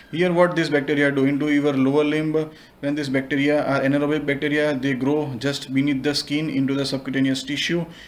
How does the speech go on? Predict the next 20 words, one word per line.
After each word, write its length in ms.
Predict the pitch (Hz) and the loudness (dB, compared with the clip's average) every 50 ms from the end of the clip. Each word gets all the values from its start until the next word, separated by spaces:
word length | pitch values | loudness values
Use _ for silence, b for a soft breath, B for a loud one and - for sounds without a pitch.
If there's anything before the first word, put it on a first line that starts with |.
| B B B | B B B
Uh, 240 | 131 127 127 127 123 | -2 0 2 0 0
they, 380 | 120 143 143 143 147 139 - | 0 2 2 2 2 2 0
uh, 240 | - 123 117 113 113 | 0 2 2 2 2
use 400 | 110 107 127 143 156 151 135 123 | 0 0 0 0 0 0 0 0
the 80 | 143 131 | 0 0
glucose 600 | 113 123 131 131 131 151 156 160 156 143 - - - - | 0 0 0 0 0 0 0 0 0 -2 -4 -8 -10 -8
very 200 | - 131 135 143 | -6 -4 -2 -2
much 200 | 151 156 147 - | -2 -2 -2 -2
amount 320 | 156 147 151 156 165 165 160 | -2 -2 0 0 0 -2 -2
and, 400 | - - 139 135 131 131 131 131 | -2 0 2 4 4 4 4 4
uh, 220 | 135 139 135 135 B B B B B B B | 2 2 0 -2 B B B B B B B
produce 520 | - 156 147 143 160 160 139 - - - - - B B B B B B - | -2 0 0 2 2 2 0 0 -2 -6 -10 -12 B B B B B B 0
pyruvate, 560 | 147 143 147 147 147 147 147 143 139 139 127 | 2 2 4 4 2 2 2 2 2 2 0
then 220 | 135 135 135 135 131 | 2 2 4 4 4
the 80 | 135 | 4
lactate, 500 | 131 135 139 139 139 - - 151 143 135 | 4 4 4 2 2 -2 -2 -2 0 0
and 280 | 139 135 135 135 131 - | 2 0 0 0 -2 -2
produce 440 | 135 131 131 131 135 135 135 131 123 | -2 0 0 2 2 2 0 0 0
a 220 | 139 143 147 143 - - - - - 117 110 | -2 -2 -2 -4 -8 -14 -18 -18 -16 -14 -8
gas. 460 | 113 123 120 113 104 - - - - | -2 0 0 0 0 -2 -6 -8 -8